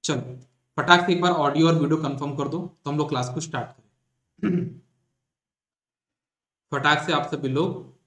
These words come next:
जल्दी से जल्दी आप लोग audio और वीडियो confirm कर दीजिए तो हम लोग class को start करें, है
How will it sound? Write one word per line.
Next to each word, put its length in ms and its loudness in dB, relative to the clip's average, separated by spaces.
जल्दी 340 2
से 60 2
जल्दी 280 0
आप 180 0
लोग 160 -4
audio 320 2
और 100 2
वीडियो 220 0
confirm 360 -4
कर 120 -2
दीजिए 280 -6
तो 40 -6
हम 140 -2
लोग 120 0
class 240 0
को 80 -2
start 260 -8
करें, 180 -20
है 60 -20